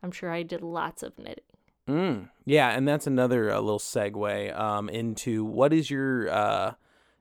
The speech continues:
Speaker 2: is podcast the perfect, uh, perfect, uh, pairing with knitting? I would venture to say there's nothing better.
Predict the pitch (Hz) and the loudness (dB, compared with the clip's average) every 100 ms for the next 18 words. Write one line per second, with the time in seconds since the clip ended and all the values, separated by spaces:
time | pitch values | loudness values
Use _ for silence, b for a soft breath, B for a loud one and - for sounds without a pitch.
0 | _ 127 - 131 123 127 131 123 - - | _ -6 -2 0 0 0 0 0 -6 -10
1 | - - 127 - 123 - - - _ _ | -6 -2 -2 0 -2 -4 -20 -20 _ _
2 | - 107 92 85 92 - _ - 139 131 | -4 0 2 0 -4 -8 _ -4 -2 -2
3 | 110 - 98 95 - - - 127 117 123 | -6 -2 -2 -2 -6 -12 -6 -2 0 0
4 | 123 127 117 113 117 123 127 131 b b | 0 -2 -4 -2 -2 0 -2 -4 b b
5 | b _ - 117 131 147 127 131 127 117 | b _ 2 6 6 6 4 2 0 -4
6 | - 110 104 101 - 107 107 110 113 135 | -2 -2 0 -4 -4 -4 -2 -4 -8 -6
7 | 98 - - - | -6 -6 -12 -18